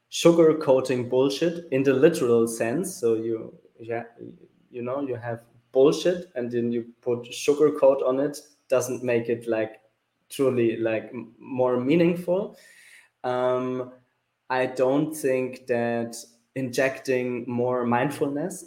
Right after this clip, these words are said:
even if it's a layer deeper of mech mindfulness into, for example, companies that by definition already have an extractive business model.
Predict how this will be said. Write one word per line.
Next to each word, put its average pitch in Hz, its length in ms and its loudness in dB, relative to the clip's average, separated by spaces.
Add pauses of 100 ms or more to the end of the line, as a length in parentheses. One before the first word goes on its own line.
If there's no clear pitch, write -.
even 143 300 2
if 123 160 -4
it's 120 180 -6
a 120 60 -2
layer 117 480 0
deeper 120 560 -4
of 117 280 -2
mech 120 360 -4
mindfulness 117 880 -4 (380)
into, 135 460 0
for 120 240 2
example, 113 760 -2 (320)
companies 127 800 0
that 113 280 -2
by 113 220 0
definition 120 960 -2
already 120 500 2
have 123 260 -4
an 120 160 -2
extractive 117 760 -6
business 131 440 -2
model. 127 480 2